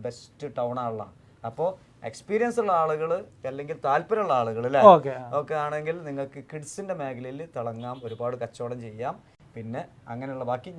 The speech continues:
Speaker 1: ബാക്കി ഡീറ്റെയിൽ ഉസ്താദിൻ്റെ അടുത്ത് നേരിട്ട് വന്നു കഴിഞ്ഞാൽ ഇവിടെ നല്ല ഇൻറ്റീരിയറും കളക്ഷൻസും ന്യൂ ട്രെൻഡിങ് ആയിട്ടുള്ള ഡ്രസ്സുകളൊക്കെ ഇവിടെ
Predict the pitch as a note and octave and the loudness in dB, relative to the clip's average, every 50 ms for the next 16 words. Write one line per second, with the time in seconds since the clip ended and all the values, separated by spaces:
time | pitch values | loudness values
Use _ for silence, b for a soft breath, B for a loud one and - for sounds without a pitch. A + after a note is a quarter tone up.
0 | D#3 D3 D#3 E3+ F3+ G3+ F3 D#3 D#3 C3 B2+ C3+ C#3 A#2 D3 D#3 D#3 E3+ F3 D3 | -2 0 0 0 0 -2 -10 -12 -12 -10 -8 -8 -8 -6 -4 -4 -4 -4 -4 -8
1 | B2 A2 - C#3 C3 C3 C#3 C3+ A2+ A#2 - C3+ B2+ A#2+ C3 C3+ - C#3 B2 A2+ | -10 -10 -6 -4 -4 -4 -4 -6 -8 -8 -10 -10 -8 -6 -8 -8 -6 -8 -10 -8
2 | A2+ A#2 A2+ A2 A2 A2 A#2+ B2 B2 A#2+ A2+ A2+ A2+ - - A#2+ A#2 A#2+ B2 C3 | -8 -12 -12 -12 -14 -14 -14 -12 -10 -8 -8 -8 -8 -10 -14 -16 -14 -12 -12 -10
3 | B2+ B2 A#2 A2 B2+ C3 B2+ C3 C3 B2+ B2+ C#3 C#3+ A#2+ - b b b b b | -8 -8 -8 -8 -8 -10 -8 -8 -6 -4 -4 -4 -4 -6 -10 b b b b b
4 | - - A2+ A2+ A#2+ A#2 - - C#3 C3+ C3+ B2 - D#3+ C#3 A2+ G#2 A#2+ A2 A#2 | -8 -6 -4 -4 -4 -6 -8 -12 -12 -12 -12 -12 -10 -10 -10 -10 -12 -12 -12 -10
5 | B2 C3+ C#3+ C#3 - C3 B2+ B2 A#2+ B2+ C3+ C3+ C3+ C3 B2 B2+ C#3 C3+ C3 A2 | -8 -8 -8 -8 -8 -8 -8 -6 -6 -8 -6 -6 -6 -6 -6 -4 -2 -2 -2 -2
6 | A2 A2 - - D3 C#3+ D3 - - - - G3+ D3+ C3 B2+ | -4 -10 -8 -8 -8 -6 -6 -8 -8 -6 -4 -4 -2 -2 -4